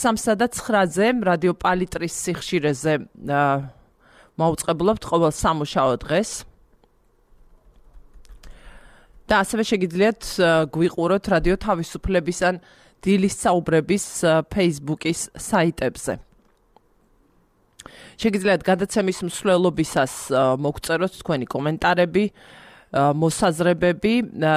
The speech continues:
და ასევე დაგვირეკოთ, ა, სტუმრის ნაწილში. ა, სტუმრის ნაწილში,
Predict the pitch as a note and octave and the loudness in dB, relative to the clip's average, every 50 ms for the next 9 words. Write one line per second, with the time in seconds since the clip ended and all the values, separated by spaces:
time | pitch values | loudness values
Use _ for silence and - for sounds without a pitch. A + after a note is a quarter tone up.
0 | D3+ D3+ C#3+ - F3+ F#3+ G#3+ A3 G3+ - - - - E3+ E3 F3+ E3+ F3 D#3 C#3+ | 2 0 0 0 0 2 2 2 0 -2 -6 -4 -4 -4 -4 -2 0 0 0 0
1 | - D3+ D#3 D3 C#3 - - - - - - - - - - F3 D3 C#3+ C#3+ C3+ | 0 0 0 0 0 0 0 -2 -2 -4 -6 -12 -10 -6 -2 0 2 2 2 0
2 | B2+ B2+ - _ - - - - E3 D3 C3+ - D3 C#3 - D#3+ D3 C#3 - - | -2 -6 -10 _ -18 -16 -10 -6 -4 -4 -4 -4 -6 -6 -4 -2 -4 -2 -2 -2
3 | - C#3 C3+ - - - F#3+ G3 A#3+ A3+ _ _ _ _ _ _ _ - - - | -2 -2 -2 -2 -2 0 2 2 2 0 _ _ _ _ _ _ _ -20 -20 -20
4 | - - - - - - _ - - - D3+ D3 C#3+ C3+ - - E3 E3 D#3 D3+ | -20 -20 -20 -20 -20 -20 _ -6 -2 0 2 2 2 0 -2 -6 -6 -4 -6 -6
5 | - D#3 D#3+ D#3 - - D#3+ D3+ D3 - - - G#3 G3 | -4 -2 -2 -2 -2 -2 -2 -2 -2 -6 -6 -2 0 2